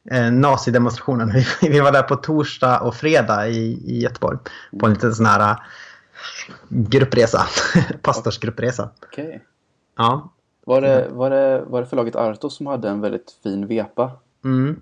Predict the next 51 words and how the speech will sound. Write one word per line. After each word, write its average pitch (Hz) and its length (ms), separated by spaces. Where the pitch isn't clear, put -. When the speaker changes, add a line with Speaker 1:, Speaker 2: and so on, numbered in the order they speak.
Speaker 1:
Alltså 151 200
de, 165 320
Artos - 640
såg 143 380
väldigt, 131 800
jag 143 120
vet 190 180
inte 156 140
vad 127 120
de 120 80
hade. 120 180
Jag, 139 240
jag 151 120
Speaker 2:
Ja. 160 40
Speaker 1:
gick 170 140
förbi 185 240
deras 156 220
monter, 156 240
men 127 40
jag 123 100
såg 156 180
inte 127 140
deras 117 180
vepa 131 260
så - 80
mycket. 123 180
Men 131 80
jag, 135 100
Speaker 2:
Aha. 113 100
Speaker 1:
däremot 175 320
såg 143 220
de 131 60
väldigt 117 220
deppiga 143 440
ut, 110 240
alltså 120 200
Artos-folket. - 840
Speaker 2:
Jaha. 135 440
<laughs> 202 120
Vi 110 60
får 113 120
passa 117 340
oss 131 160
i - 320
lite. - 240
Men, 139 220
men 135 120
hur 143 80
som 127 140
helst 107 140
så, 110 260